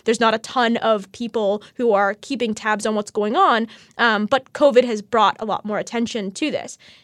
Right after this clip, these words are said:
Uh, and then I think it's probably worth getting into the weeds on the Lowell stuff here a bit.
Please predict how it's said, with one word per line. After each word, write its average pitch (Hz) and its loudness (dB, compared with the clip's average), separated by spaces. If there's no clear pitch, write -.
Uh, 294 6
and 359 0
then 440 4
I 415 4
think 480 2
it's 480 -2
probably 302 -2
worth 240 0
getting 262 0
into 214 -4
the 208 -4
weeds 202 0
on 202 -2
the 185 -2
Lowell 190 -2
stuff 240 -6
here 254 -2
a 247 0
bit. 269 0